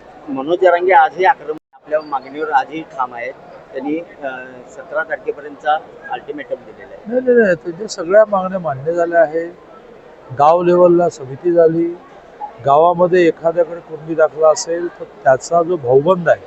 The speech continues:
Speaker 2: अ, ज्याला आपण गावामधला आपला नातेवाईक म्हणतो, तर त्याच्या, त्यालाही ॲफिडेव्हिटवर सक्षम अधिकाऱ्यांनी पडताळणी करून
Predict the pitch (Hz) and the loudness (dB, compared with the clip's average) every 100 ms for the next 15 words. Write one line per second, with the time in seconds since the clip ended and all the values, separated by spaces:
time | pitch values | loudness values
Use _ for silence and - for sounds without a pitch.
0 | - - - - - - - - - - | -20 -20 -20 -20 -20 -20 -20 -20 -20 -8
1 | 135 123 120 120 - - - - - - | -2 0 0 -6 -16 -20 -20 -20 -14 -4
2 | 135 139 143 139 131 135 147 147 - 151 | -2 -2 -4 -6 0 2 2 -4 0 0
3 | 135 135 156 151 139 170 175 143 127 - | 0 0 -2 -2 -6 -2 -2 -4 -10 -20
4 | - - - - - - - - - - | -20 -20 -20 -20 -20 -20 -20 -16 -12 -6
5 | 135 175 - 147 160 180 185 180 165 165 | -2 -2 2 4 6 4 4 2 0 -4
6 | 196 202 - - 127 160 170 170 160 165 | -6 -10 -16 -16 -10 -6 -2 0 -2 0
7 | 180 185 202 - - - - - - - | -2 -2 -6 -20 -20 -20 -20 -20 -14 -12
8 | - 185 175 165 165 165 165 165 170 185 | -4 0 0 0 0 2 2 0 -4 -18
9 | 190 - 147 - 160 165 170 156 165 | -18 -6 -6 0 2 2 -2 -4 -2